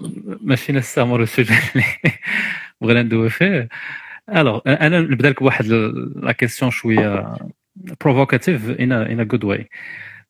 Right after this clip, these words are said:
هو انه لا بلوبار ديال الناس، الا، الا هضرتي لهم على، على الاسلام وسولتيهم واحد السؤال، قلتي لهم: "دابا شنو هو ال-، الموقف ديال الاسلام من، من، من الجنس ومن، آه، من ليغوتيزم؟"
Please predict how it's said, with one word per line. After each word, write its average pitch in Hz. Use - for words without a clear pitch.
هو 131
انه 131
لا 123
بلوبار 156
ديال 127
الناس، 123
الا، 113
الا 113
هضرتي 110
لهم 110
على، 98
على 107
الاسلام 147
وسولتيهم 120
واحد 110
السؤال، 120
قلتي 107
لهم: 104
"دابا 101
شنو 120
هو 107
ال-، 117
الموقف 127
ديال 113
الاسلام 120
من، 107
من، -
من 123
الجنس 113
ومن، 104
آه، 127
من 120
ليغوتيزم؟" 110